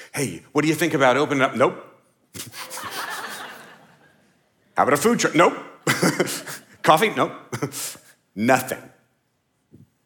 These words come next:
It's, it's not for the weak. I didn't count the cost.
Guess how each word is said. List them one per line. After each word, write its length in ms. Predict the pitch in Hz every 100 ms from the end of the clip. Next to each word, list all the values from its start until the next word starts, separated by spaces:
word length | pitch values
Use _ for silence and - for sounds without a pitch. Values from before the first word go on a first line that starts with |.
| _ _ _ _ _
It's, 320 | - - - _ _ _ _ _
it's 180 | - -
not 320 | 85 92 - - _ _
for 140 | -
the 80 | 87
weak. 480 | 82 87 - - - _ _ _ _ _ _ _ _ _ _ _ _ _ _ _ _ _ _ _ _ _ _ _ _ _ _ _ _ _ _ _ _ _ _ _ _ _ 73
I 40 |
didn't 200 | 85 87
count 260 | 101 92 -
the 60 |
cost. 500 | - 71 69 - -